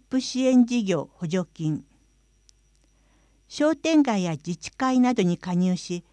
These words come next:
地域の活性化に貢献する方が、新規開業などを行う際に、費用の一部を補助します。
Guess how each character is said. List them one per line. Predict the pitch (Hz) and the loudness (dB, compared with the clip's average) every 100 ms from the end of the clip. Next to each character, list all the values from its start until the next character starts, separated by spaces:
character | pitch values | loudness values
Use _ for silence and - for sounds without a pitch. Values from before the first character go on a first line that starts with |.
| _ _ _ _ _ _ _ | _ _ _ _ _ _ _
地 | - 320 | -6 -6
域 | 320 233 | -4 -4
の | 190 170 | -2 -4
活 | - 196 | -8 -10
性 | - 262 254 | -6 -4 -2
化 | 254 | 0
に | 226 233 | 0 0
貢 | - 240 233 | -2 -4 -4
献 | 226 226 | -4 -4
す | 220 220 | -4 -10
る | |
方 | 220 208 220 | -10 -10 -6
が、 | 175 - - _ _ _ _ | -6 -8 -14 _ _ _ _
新 | - 262 302 | -14 -4 -4
規 | 311 - | -4 -12
開 | - 294 285 | -10 -6 -4
業 | 240 214 | -2 -4
な | 185 | -4
ど | 165 156 | -8 -10
を | 156 | -8
行 | 202 | -6
う | 202 196 190 | -4 -4 -8
際 | 208 185 | -8 -6
に、 | 165 156 _ _ _ _ - | -8 -10 _ _ _ _ -12
費 | 285 | -4
用 | 311 285 233 | -2 0 0
の | 196 175 | 0 -2
一 | 185 - 277 | -8 -6 -4
部 | 214 | -2
を | 165 | -4
補 | - | -4
助 | 185 175 | -6 -6
し | - 147 | -8 -12
ま | 139 | -14
す。 | - - | -18 -20